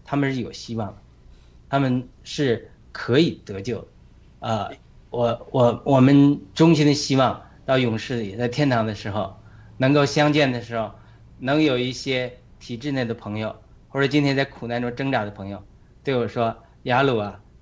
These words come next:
天赐良知大姐，今天，当时我们，我，我们，你不知道我们，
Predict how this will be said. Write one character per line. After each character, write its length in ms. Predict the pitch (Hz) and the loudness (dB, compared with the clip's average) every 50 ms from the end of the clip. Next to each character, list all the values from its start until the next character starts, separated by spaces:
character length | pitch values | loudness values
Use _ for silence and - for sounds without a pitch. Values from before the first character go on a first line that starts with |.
| - - - _ - - _ _ _ - - - - | -20 -20 -20 _ -20 -20 _ _ _ -20 -20 -10 -4
天 160 | 151 160 151 | -2 -2 0
赐 100 | 143 143 | 0 0
良 160 | 131 127 127 | -2 -2 -2
知 80 | 131 131 | -2 -2
大 160 | 131 117 110 | -4 -4 -4
姐， 220 | 107 95 80 - - - - - _ - - - - _ _ _ - - - - - - - - | -6 -8 -12 -14 -18 -20 -20 -20 _ -20 -20 -20 -20 _ _ _ -20 -20 -20 -20 -20 -20 -20 -10
今 200 | - 160 160 156 | -4 -2 0 2
天， 240 | 147 156 170 - - | 2 0 0 0 2
当 200 | 165 170 175 160 | 4 4 4 2
时 160 | - - 139 | 0 -4 -4
我 140 | 127 120 113 | -4 -4 -4
们， 140 | 120 123 - | -6 -8 -10
我， 220 | - 139 147 139 127 | -10 -8 -8 -6 -6
我 40 | |
们， 260 | 135 139 135 139 151 147 | -6 -4 -4 -4 -6 -4
你 160 | - 139 135 131 | -2 -2 -2 -2
不 140 | 123 170 | -2 -4
知 120 | 151 147 147 | -4 0 2
道 160 | 143 131 113 | 2 2 2
我 60 | 95 | 0
们， 160 | 82 78 - | -4 -10 -16